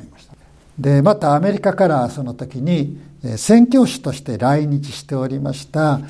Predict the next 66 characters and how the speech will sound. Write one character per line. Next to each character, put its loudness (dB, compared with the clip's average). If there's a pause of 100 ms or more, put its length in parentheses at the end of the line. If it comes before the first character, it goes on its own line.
(240)
ク -10
ラ -4
ー -
ク -12
青 2
年 -4
と 0 (240)
出 -6
会 -8
っ -18
た -12
の -12
で -20
す。 -20 (680)
で、 -8
こ 0
の 0
ク -8
ラ 4
ー -6
ク -16
さ -6
ん -8
と -8
結 -6
婚 -6
し -12
て 2 (440)
ア -6
メ -6
リ -8
カ -6
に -4
行 -6
こ 2
う 0
と -4
し -10
た -4
時、 0 (500)
彼 0
女 -8
に -12
戸 -12
籍 0
が -2
な -6
か -14
っ -20 (100)
た。 -20 (960)
で -6
す -10
か -4
ら 0 (200)
出 -6
国 0
が 2
許 2
さ 0
れ 4
ま 2
せ -2
ん -4
で -10
し -20
た。 -20